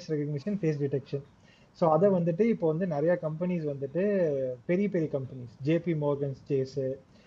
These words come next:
அதுக்கப்புறம் வந்துட்டு ஃப்ளாரிடா பேங்க்ஸ், so இந்த மாதிரி வந்துட்டு பெரிய பார்க்லேஸ், இவங்கெல்லாம் வந்துட்டு any vision இருக்கு பத்தி, மீன், சாரி, கம்ப்யூட்டர் விஷன் அல்காரிதம்ஸ் வந்துட்டு யூஸ் பண்ண ஆரம்பிச்சிட்டாங்க. எதுக்குன்னா, to detect people and to recognize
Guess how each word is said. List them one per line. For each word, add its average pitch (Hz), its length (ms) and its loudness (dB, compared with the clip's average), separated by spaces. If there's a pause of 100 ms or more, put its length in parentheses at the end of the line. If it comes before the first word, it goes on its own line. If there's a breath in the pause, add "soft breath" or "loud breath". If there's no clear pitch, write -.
(280 soft breath)
அதுக்கப்புறம் 143 640 4
வந்துட்டு 151 480 4 (140)
ஃப்ளாரிடா 151 520 2
பேங்க்ஸ், 139 420 -4
so 147 120 -4
இந்த 156 140 -2
மாதிரி 170 240 2
வந்துட்டு 147 300 2
பெரிய 156 420 0 (160)
பார்க்லேஸ், 143 720 0 (520 soft breath)
இவங்கெல்லாம் 160 600 2
வந்துட்டு 180 480 4 (1200)
any 202 260 6
vision 175 280 4
இருக்கு 135 240 -2
பத்தி, 131 240 -2
மீன், 156 280 0
சாரி, 135 180 -2
கம்ப்யூட்டர் 180 500 4
விஷன் 151 360 -2
அல்காரிதம்ஸ் 151 600 2
வந்துட்டு 165 340 0
யூஸ் - 80 -8
பண்ண 139 160 -4
ஆரம்பிச்சிட்டாங்க. 127 540 -8
எதுக்குன்னா, 160 600 -2 (440 loud breath)
to 165 60 8
detect 156 380 6 (100)
people 151 400 0 (580)
and 156 220 2
to 165 60 4
recognize 180 540 4